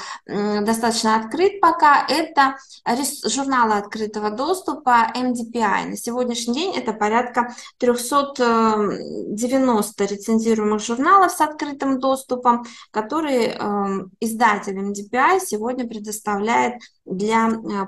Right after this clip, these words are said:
пользователей. А, далее, не могу не упомянуть, опять же, в зависимости от того, какие цели мы преследуем, но,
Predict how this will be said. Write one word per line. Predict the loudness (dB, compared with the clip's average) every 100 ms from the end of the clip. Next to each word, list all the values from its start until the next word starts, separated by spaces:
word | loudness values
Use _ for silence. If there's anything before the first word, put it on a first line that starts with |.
| 0
пользователей. | 2 2 0 -8 -8 -10 -10 -10 -14 _ -18 -18 -20 _ _ 4
А, | 6 6 4 2
далее, | 6 6 6 4 2 2
не | 2
могу | 2 2 2
не | -2 -2
упомянуть, | -2 0 2 2 2 2
опять | 0 2 2 2
же, | 0
в |
зависимости | 0 0 0 0 0 0 0
от | 2
того, | 4 4 4
какие | -2 -4 -4
цели | -2 2 2 2
мы | 0 -4
преследуем, | -6 -4 2 2 4 2 2
но, | 6 6